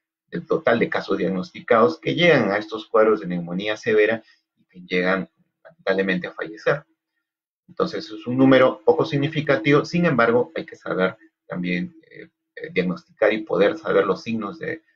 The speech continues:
y síntomas, sobre todo de alarma, para saber en qué momento sí debo ir al hospital, ¿no? Entonces, una neumonía por coronavirus,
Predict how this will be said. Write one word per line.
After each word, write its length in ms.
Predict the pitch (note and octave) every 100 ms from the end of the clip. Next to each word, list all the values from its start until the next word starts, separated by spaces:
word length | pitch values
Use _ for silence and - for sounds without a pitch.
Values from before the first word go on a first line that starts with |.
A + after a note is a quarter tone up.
| _
y 80 | -
síntomas, 400 | C#3+ A#2 F2 E2
sobre 200 | F2 E2
todo 280 | - G2+ F2+
de 80 |
alarma, 540 | E2 F#2 B2+ F2+ - -
para 180 | - D#2
saber 260 | F#2 F#2 G2+
en 100 | F#2
qué 100 | G#2+
momento 400 | G#2 G#2 G#2 F#2+
sí 180 | B2+
debo 320 | A#2+ G#2+ G2 F#2+
ir 140 | F#2
al 120 | D#2+
hospital, 500 | - _ _ F3+ E3
¿no? 160 | F3+ - _ _ _ _
Entonces, 240 | F#2+ G2
una 140 | G2+ G#2
neumonía 500 | G#2 F#2 F#2+ B2 A#2+
por 160 | A#2
coronavirus, 600 | A#2 A2+ A2+ A2+ A#2 A#2+